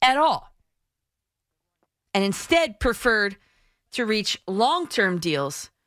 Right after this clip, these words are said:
with both Daniel Jones and Saquon Barkley. I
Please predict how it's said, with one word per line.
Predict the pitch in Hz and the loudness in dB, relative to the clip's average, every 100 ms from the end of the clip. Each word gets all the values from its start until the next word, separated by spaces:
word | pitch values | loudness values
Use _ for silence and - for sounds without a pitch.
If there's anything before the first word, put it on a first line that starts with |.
| _ _ _ | _ _ _
with | 180 170 | -2 0
both | - 185 180 | 2 2 4
Daniel | 190 190 180 | 4 4 2
Jones | 165 160 151 - - _ _ | 4 4 2 -2 -14 _ _
and | 180 175 | -4 0
Saquon | 170 156 151 | 0 2 2
Barkley. | 185 311 - - _ _ _ _ _ _ _ _ _ _ _ _ _ _ - - - 208 | 4 2 2 -12 _ _ _ _ _ _ _ _ _ _ _ _ _ _ -4 -4 -2 2
I | 285 359 359 | 4 4 0